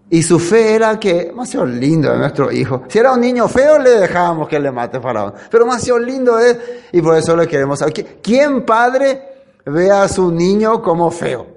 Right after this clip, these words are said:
<laughs> ¿Por qué, por qué nosotros pensamos que lo, lo que hizo que tengan fe es que era muy lindo el niño? Eso hizo que tengan fe. <laughs> Puede ser que pensemos así, ¿no?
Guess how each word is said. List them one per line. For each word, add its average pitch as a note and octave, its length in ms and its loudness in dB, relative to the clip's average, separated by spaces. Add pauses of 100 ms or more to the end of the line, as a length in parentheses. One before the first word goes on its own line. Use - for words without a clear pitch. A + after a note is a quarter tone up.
(320)
<laughs> - 680 -14
¿Por D#3+ 140 2
qué, A#3 160 0 (240)
por E3+ 160 2
qué G3 100 2
nosotros A3 280 2
pensamos G3 340 0
que F#3+ 300 0
lo, D#3 220 2
lo D#3+ 180 0
que D#3 80 -2
hizo A3 420 0
que G3 120 0
tengan G3 440 0
fe A#3 300 2 (100)
es D#3+ 80 2
que E3 160 2
era E3 180 4
muy F#3+ 300 2
lindo F#3 360 0
el D3+ 100 -2
niño? A#2+ 320 -6 (880)
Eso D#3+ 300 2
hizo D#3 200 0
que C#3+ 120 2
tengan C#3 380 -2
fe. - 220 -8 (300)
<laughs> - 460 -8
Puede D3+ 240 2
ser D#3+ 160 0
que D3+ 100 0
pensemos D3+ 420 -2
así, B2+ 220 -2
¿no? B2 140 -6